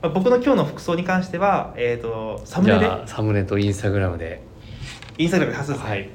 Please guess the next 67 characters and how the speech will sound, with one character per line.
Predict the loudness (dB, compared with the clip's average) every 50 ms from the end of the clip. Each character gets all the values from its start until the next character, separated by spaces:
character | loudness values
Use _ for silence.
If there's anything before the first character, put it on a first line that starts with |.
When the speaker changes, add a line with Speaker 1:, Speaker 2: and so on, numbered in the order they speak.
| -6
Speaker 1:
は | -4 -4 -4
い、 | -2 -4
ご | -8 -10
確 | -8 -8 -8
認 | -8 -6
い |
た | -4 -4
だ | -6
く | -6 -8
と | -14 -16
し | -16
て、 | -12 -10 -8 -8 -8 -10 -12 -14 -18 -18 -18 -18 -20 -20 -20 -20 -20 -20 -20 -20 -18 -18 -18 -18 -18 -18 -18 -10 -4
ど | -4
う | -4
で | -4
す | -4 -10
か？ | -12 -14 -16 -16 -18 -18 -18 -18 -18 -18 -18 -18 -18 -18 -20 -18 -16 -8 -4
Speaker 2:
う | 0
ん。 |
Speaker 1:
今 | 0 2
日 | 0
一 | 0 2 4
応、 | 4 6 6 6 4 4
え | 0 0 0 0
ー | 0 -2 -4
と、 | -2 -2 0 0 -2 -2 -4 -6 -10 -14 -18 -18 -18 -20 -8 4 8
Speaker 2:
今 | 10 12 12 12 10 8
日 | 6
の、 | 4 0 0
じ | 0 0
ゃ | -2
あ、 | -2
コ | -4 -2 0 2
ー |
デ | 2 4
ィ | 4
ネ | 4 2
ー | 2 2
ト | -2 -4 -4 -4 -6
を、 | -8 -8
あ | -8
の、 | -8 -8 -8 -8 -10 -12 -14 -16 -16 -18 -18 -20 -20 -20 -20 -18 -18
説 | -16 -16 -14 -8 -6
明 | -4 -4 -4 -6
し-、 | -8 -10 -14 -16 -18 -20 -20 -20 -18 -18 -16
し | -14 -10 -10 -8
ま | -10
し | -10 -12
ょ | -14
う |
か。 | -16 -16 -6 0
Speaker 1:
マ | 2 2
イ | 2
テ | 2 0
ム | 0 2
か | 0
ら | 0 0 -2 -6 -12 -16 -10
Speaker 2:
は | -4 -4 -4
い。 | -4 -4 -10 -16 -16
Speaker 1:
説 | -14 -12 -10
明 | -10 -10
し | -10
ま | -12 -14
す。 | -14 -16 -18 -14 -12
ま | -10 -8
あ、 |
と、 | -8 -8